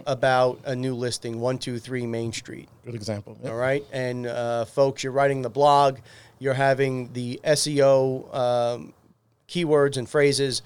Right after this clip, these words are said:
Speaker 1: dropped into your blog. Um, you're gonna use, uh, not, another neat little trick. I'm getting off track a little bit, but let's share it now.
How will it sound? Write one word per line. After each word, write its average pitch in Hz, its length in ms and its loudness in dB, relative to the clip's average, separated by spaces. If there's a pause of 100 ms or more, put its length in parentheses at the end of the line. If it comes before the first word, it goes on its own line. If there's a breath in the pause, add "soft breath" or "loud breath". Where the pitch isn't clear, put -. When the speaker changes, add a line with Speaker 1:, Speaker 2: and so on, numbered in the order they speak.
(300 soft breath)
Speaker 1:
dropped 135 340 2
into 151 320 -4
your 143 160 2
blog. 127 540 4 (360 soft breath)
Um, 120 640 -4
you're 127 120 -6
gonna 135 180 -2
use, 135 520 -6
uh, - 120 -10
not, 135 180 -2
another 139 240 -2
neat 123 260 -8
little 117 200 -8
trick. 120 240 -6
I'm 120 80 -8
getting 135 180 -6
off 120 100 -6
track 131 280 0
a - 20 -16
little 120 160 -6
bit, 120 180 -4
but 123 140 -8
let's 120 160 -8
share 123 220 -4
it - 80 -10
now. 117 300 -4